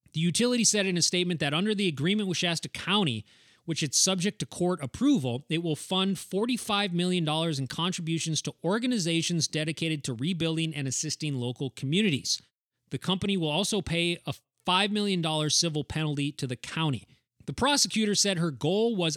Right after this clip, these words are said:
always to take P G and E to trial and hold them criminally responsible, but that Flynn's tentative ruling changed her position and she agreed to all settlements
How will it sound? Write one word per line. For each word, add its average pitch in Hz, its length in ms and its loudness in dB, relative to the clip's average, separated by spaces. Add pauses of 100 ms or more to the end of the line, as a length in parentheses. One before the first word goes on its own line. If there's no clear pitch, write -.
always 220 320 0
to 185 100 -8
take 190 240 -4
P 190 180 -2
G 170 180 -2
and 170 80 0
E 170 80 0
to 143 100 -6
trial 196 460 -2
and 147 140 -2
hold 160 240 -2
them 170 180 -2
criminally 233 500 -2
responsible, 156 800 0 (460)
but 156 160 -4
that 151 240 0
Flynn's 220 580 0
tentative 196 540 -2
ruling 180 340 2
changed 175 440 0
her 190 80 -2
position 135 580 -2 (260)
and 147 100 -2
she 160 220 2
agreed 151 380 -2
to 190 60 -4
all 156 200 0
settlements 147 640 0